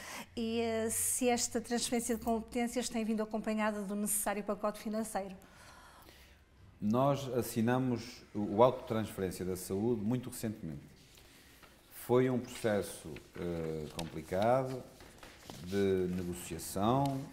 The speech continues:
Speaker 2: de, de braço de ferro, por vezes. Ahm, fomos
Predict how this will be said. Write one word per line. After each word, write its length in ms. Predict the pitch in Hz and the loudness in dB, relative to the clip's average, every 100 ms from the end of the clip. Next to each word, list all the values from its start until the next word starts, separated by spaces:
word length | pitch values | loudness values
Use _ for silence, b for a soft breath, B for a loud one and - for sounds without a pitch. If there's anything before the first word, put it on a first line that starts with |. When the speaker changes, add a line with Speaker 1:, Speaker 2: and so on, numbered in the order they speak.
| - B B B B B - | -16 B B B B B -12
Speaker 2:
de, 1300 | 95 107 107 107 104 101 98 98 95 92 90 87 87 85 87 - | 0 4 6 4 4 4 2 2 2 0 -2 -4 -6 -8 -12 -10
de 120 | 87 | 0
braço 380 | 117 127 - - | 6 6 4 -8
de 60 | |
ferro, 440 | - 120 131 127 110 - | 0 8 8 8 2 -4
por 100 | 98 | 0
vezes. 500 | 104 123 131 - - B B B B - | 4 4 2 -6 -16 B B B B -8
Ahm, 840 | - 98 98 98 98 95 95 95 90 | 0 4 6 4 2 0 -2 -4 -6
fomos 680 | - 123 120 110 - - - | 2 4 4 0 -2 -12 -18